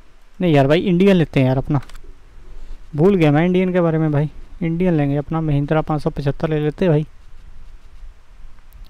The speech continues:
ये भाई New Holland है यार, ये छोड़ो यार। मैं यार भाई Arjun बनाया, बना नहीं यार, मोड़ नहीं चल रहा भाई, ये मोड़ नहीं चल रहा भाई।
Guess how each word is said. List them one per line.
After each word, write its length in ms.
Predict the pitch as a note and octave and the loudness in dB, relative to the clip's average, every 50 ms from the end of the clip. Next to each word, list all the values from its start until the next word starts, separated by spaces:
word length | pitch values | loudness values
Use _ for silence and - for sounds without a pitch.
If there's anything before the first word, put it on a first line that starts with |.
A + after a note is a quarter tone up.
| - | -6
ये 260 | E3 E3+ F#3 G3+ G#3 F#3+ | -4 -2 0 0 0 2
भाई 280 | D3+ C3+ C3 C#3+ D3+ | 2 2 2 2 2
New 200 | D3+ D3+ D#3 D#3 | 0 0 0 2
Holland 380 | D3 C#3+ D3+ D#3 D#3 D#3 D#3 D3+ | 2 2 2 2 0 0 0 0
है 220 | C#3+ C3+ C3 C3 C3 | 0 0 0 0 0
यार, 160 | C3 C#3 C#3+ | -2 -2 -2
ये 300 | D3 E3 F3 E3 F3 E3+ | -4 -4 -4 -4 -4 -4
छोड़ो 280 | - D3 C#3+ C3+ C#3+ C#3+ - - - - - - - - - _ - - _ - - - - - - - - - - - - - - - - - - | -2 -2 -2 -2 -2 -6 -8 -14 -18 -20 -20 -18 -20 -20 -20 _ -20 -20 _ -20 -20 -20 -20 -20 -20 -20 -20 -20 -20 -20 -20 -20 -20 -20 -20 -6 0
यार। 160 | F#3+ G#3 A3 | 2 2 4
मैं 280 | G#3+ G3+ G3+ G3+ G3+ G#3 | 4 2 2 4 4 4
यार 140 | G3+ G#3 G3+ | 4 4 4
भाई 220 | F#3+ E3 D#3+ E3+ F3+ | 4 6 6 6 6
Arjun 380 | F3+ E3+ E3+ D#3 E3 F3 E3+ | 4 4 4 2 2 2 4
बनाया, 280 | D#3+ D3+ D3 D3+ D#3 D#3 | 4 4 4 4 4 4
बना 240 | D3 D3 D3 D#3 D#3 | 4 4 4 4 4
नहीं 160 | D3 C#3+ C#3 | 4 4 2
यार, 340 | C#3+ C#3+ C#3+ C#3+ D3 C#3+ D3+ | 4 4 4 4 4 2 2
मोड़ 240 | D3 D3 D#3 E3 F3 | 2 4 4 4 4
नहीं 100 | F#3 F#3+ F3 | 4 2 2
चल 180 | - D3 C#3 | 2 2 2
रहा 120 | C3+ C#3+ C3 | 4 2 2
भाई, 200 | C3 C3 B2+ B2+ - - - - - - - - - - - - - - - - - - - - - - - | 2 0 0 -2 -6 -14 -16 -18 -20 -20 -20 -20 -18 -18 -18 -18 -20 -20 -20 -20 -18 -16 -16 -14 -14 -10 -4
ये 100 | E3+ F3+ | -2 0
मोड़ 220 | F3+ F3 F3 F3+ F3+ | 4 4 4 6 4
नहीं 120 | F3 E3+ | 2 2
चल 140 | D#3 D#3 C#3 | 4 2 4
रहा 140 | C3 C3 B2+ | 4 2 2
भाई। 180 | B2 B2+ B2 | 2 0 0